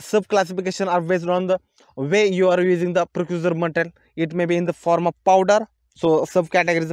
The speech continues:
powder, then it may be in the form of wire or it may be in the form of rod. And if it is in the form of powder, then there may be conventional flame spraying or detonation g-, gun, uh, flame spraying or high velocity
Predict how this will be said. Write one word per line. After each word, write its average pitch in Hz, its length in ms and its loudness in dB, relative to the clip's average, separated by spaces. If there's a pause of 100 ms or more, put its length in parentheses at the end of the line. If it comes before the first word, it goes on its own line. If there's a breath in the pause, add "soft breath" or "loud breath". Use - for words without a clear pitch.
powder, 180 360 2 (300 soft breath)
then 170 260 -2
it 170 140 -4
may 180 140 -2
be 180 160 0
in 180 80 -4
the 175 80 -6
form 175 300 -2
of 160 120 -6
wire 175 420 0
or 156 160 0
it 156 200 -6
may 165 120 -6
be 160 100 -8 (160)
in 156 120 -8
the 151 80 -6
form 151 300 -4
of 156 140 -4
rod. 123 340 -2 (680 soft breath)
And 214 240 0 (200)
if 202 360 -2
it 180 140 -2
is 202 100 0
in 196 140 0
the 185 60 -2
form 190 360 0
of 180 80 -4 (120)
powder, 202 360 2 (240)
then 196 400 -4 (760 soft breath)
there 190 280 2
may 202 120 2
be 190 120 -4
conventional 214 540 -2
flame 196 380 -2
spraying 185 380 -4 (100)
or 185 220 4 (160)
detonation 185 560 0
g-, 156 120 -14 (180)
gun, 180 220 0 (440 soft breath)
uh, 135 300 -2
flame 180 320 -4
spraying 185 400 -6 (400 soft breath)
or 185 260 2
high 185 220 0
velocity 185 500 0